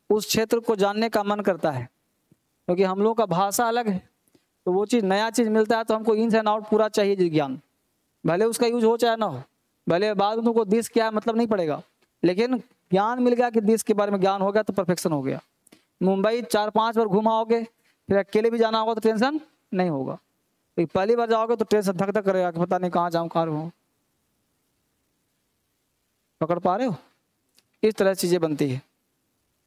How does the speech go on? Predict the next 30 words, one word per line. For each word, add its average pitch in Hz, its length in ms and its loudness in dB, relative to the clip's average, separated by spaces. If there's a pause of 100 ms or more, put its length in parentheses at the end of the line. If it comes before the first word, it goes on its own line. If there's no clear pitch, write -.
(680)
I 180 340 0
am 202 100 -2
अक्षय, 185 720 -2
बहुत 175 260 -2
बढ़िया 196 220 0
अक्षय 202 300 -2
बेटा, 202 240 -2
समझ 202 200 -2
रहे 214 120 2
हो? 226 300 -2 (880)
बुक 202 420 0
कितना 208 500 0
दिन 196 500 -2
बाद 190 320 0
मिलेगा? 185 600 0
तुरंत 208 340 -2
मिल 202 160 0
जाएगा, 185 260 2
आज 180 420 0 (120)
क-, - 80 -14 (100)
कॉल 190 200 0
करोगे, 196 340 0
कल 196 180 -2
पहुंच 170 220 -2
जाएगा। 151 340 -4 (2000)
सर, 185 280 -2
सर्विस 190 480 0
अच्छा 202 300 -2
नहीं 185 340 -2
है, 175 220 0